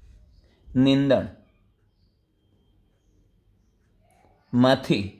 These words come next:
અલગ તારવવામાં આવેલું હોય છે અને એક કુદરતી પોલિમર છે. શું છે? આ ટૂંકો પ્રશ્ન યાદ રાખજો. કુદરતી પોલિમર છે મિત્રો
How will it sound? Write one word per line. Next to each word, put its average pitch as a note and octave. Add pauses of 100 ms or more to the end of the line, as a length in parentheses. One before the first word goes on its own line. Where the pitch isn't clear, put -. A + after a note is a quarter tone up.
(380)
અલગ A#2+
તારવવામાં G#2+ (440)
આવેલું F#2
હોય D2+
છે - (480)
અને A#2 (160)
એક C3 (500)
કુદરતી F3+ (280)
પોલિમર A2+
છે. -
શું D3+
છે? G#3+ (360)
આ B2+
ટૂંકો C3+
પ્રશ્ન B2
યાદ A#2
રાખજો. A2 (600)
કુદરતી A#2 (380)
પોલિમર A2
છે -
મિત્રો -